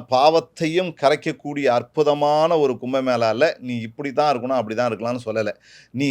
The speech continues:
வந்து குளிச்சுடு போதும், நீ வந்து தீர்த்தஸ்தானம் பண்ணு போதும். மத்தபடி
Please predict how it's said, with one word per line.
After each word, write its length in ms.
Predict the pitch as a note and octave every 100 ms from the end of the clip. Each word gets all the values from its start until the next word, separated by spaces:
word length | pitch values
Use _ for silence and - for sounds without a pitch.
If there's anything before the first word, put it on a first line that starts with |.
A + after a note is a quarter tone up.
| A2+
வந்து 420 | C#3 F#3 G#3 A#3+ - _
குளிச்சுடு 500 | E3+ G3+ - D#3+ E3
போதும், 340 | F#2+ D2+ - _ _ _ _ _ _ _ _ -
நீ 160 | C3+ C3
வந்து 280 | B2 D#3 F#3+
தீர்த்தஸ்தானம் 760 | - E3+ - D3+ - A#2+ A#2+ G#2+
பண்ணு 180 | A#2+ A2
போதும். 300 | G#2+ F#2+ G#2
மத்தபடி 400 | A#2+ G#2 C#3